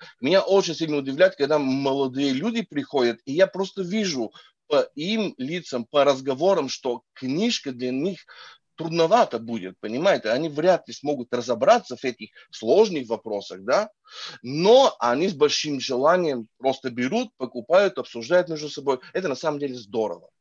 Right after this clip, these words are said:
когда литература, она не, не заключена, она не арестована в рамках только высоких или элитарных,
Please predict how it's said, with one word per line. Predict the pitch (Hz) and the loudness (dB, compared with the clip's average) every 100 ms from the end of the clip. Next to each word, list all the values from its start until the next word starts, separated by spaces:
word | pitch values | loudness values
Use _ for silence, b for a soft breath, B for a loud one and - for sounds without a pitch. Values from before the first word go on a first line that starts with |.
| _ | _
когда | - 117 139 | -6 2 4
литература, | 135 127 131 127 123 202 202 - | 4 0 -2 -2 -2 2 2 2
она | 120 127 139 135 | 0 0 0 0
не, | 123 127 131 123 - B B B - | -2 -2 -2 -2 -6 B B B -8
не | 120 127 120 - | -4 0 -2 -2
заключена, | 110 107 113 127 - 127 127 - 139 139 208 240 - | -8 -12 -4 -4 -4 -8 -4 -2 -2 2 0 0 -4
она | 123 135 139 | -4 0 -2
не | 135 131 123 117 | 0 -2 -4 -4
арестована | - 117 117 - - 202 190 143 123 | -4 -2 -2 -4 2 4 4 2 0
в | - | 0
рамках | 123 131 117 110 - b b - | 0 0 -4 -8 -10 b b -2
только | 135 127 120 110 - b - | -2 0 -2 -2 -4 b -10
высоких | 107 123 170 208 147 120 | -6 -2 2 2 0 -8
или | 117 117 | -4 -4
элитарных, | 117 110 131 127 107 | -4 0 2 2 -2